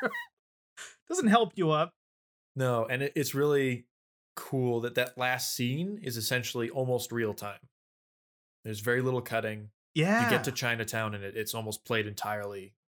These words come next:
Speaker 2: through to its conclusion, and then it's just like, "Okay, bye."
Speaker 1: Yeah.
Speaker 2: It's Chinatown.
Speaker 1: It's Chinatown. It's also a great last line. I, I always find it funny that that line is delivered by, like, essentially an extra. <laughs>
Speaker 2: He's in it for a few scenes.
Speaker 1: Can you think of a,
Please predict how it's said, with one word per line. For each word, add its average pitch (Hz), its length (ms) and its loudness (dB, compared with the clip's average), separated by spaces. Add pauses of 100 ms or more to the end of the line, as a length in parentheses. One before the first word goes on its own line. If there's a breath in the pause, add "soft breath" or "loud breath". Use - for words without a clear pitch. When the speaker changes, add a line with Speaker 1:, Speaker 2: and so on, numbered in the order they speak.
(100)
Speaker 2:
through 110 640 -4
to 107 160 -8
its 101 160 -8
conclusion, 107 580 -12
and 67 80 -14
then 67 220 -14
it's 65 100 -14
just 131 220 -8
like, 143 200 -10
"Okay, 175 200 -8
bye." 110 240 -6 (400)
Speaker 1:
Yeah. 107 280 -6 (500)
Speaker 2:
It's - 160 -10
Chinatown. 160 500 -10 (540)
Speaker 1:
It's - 140 -16
Chinatown. 123 460 -10 (800)
It's 147 80 2
also 156 200 6
a 131 60 4
great 123 220 0
last 104 300 -8
line. 107 280 -12
I, 180 260 8
I 170 140 4
always 233 220 4
find 202 180 2
it 151 60 -10
funny 190 480 -4 (420)
that 165 120 4
that 165 180 6
line 165 260 0
is 156 140 -2
delivered 151 480 0
by, 143 180 2
like, 127 320 -10 (500)
essentially 185 500 2
an 135 100 -4
extra. 196 500 -4
<laughs> - 1080 -8
Speaker 2:
He's 185 80 -2
in 202 100 2
it 131 100 0
for 120 100 0
a 104 40 -8
few 107 140 -6
scenes. 110 360 -8
Speaker 1:
Can 320 180 2
you 359 80 2
think 311 200 -2
of 269 80 0
a, 208 300 4